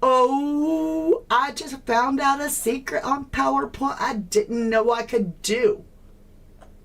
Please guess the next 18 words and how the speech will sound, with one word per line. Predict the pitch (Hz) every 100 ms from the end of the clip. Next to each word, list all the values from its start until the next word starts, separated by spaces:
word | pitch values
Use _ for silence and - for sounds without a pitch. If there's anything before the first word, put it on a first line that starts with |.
| - - - - - - - - - -
Are | 165
you | 165 143 -
kidding | - 208 277 359 359 359
me? | 370 370 370 403 - - - - - - - - -
Okay, | 220 262 214
that's | 190 190 196 196 269 - - - - - -
amazing. | 247 233 220 180 175 175 190 196 226 277 - - - - - - -
Like, | 233 247 -
I | 254 269
can | 294 247
write | 214 214 233
it | 262
all | 233 220 196
up | 170 226 - - - - - -
and | 202
then | 202 208
just | 240 - 220
hit | 208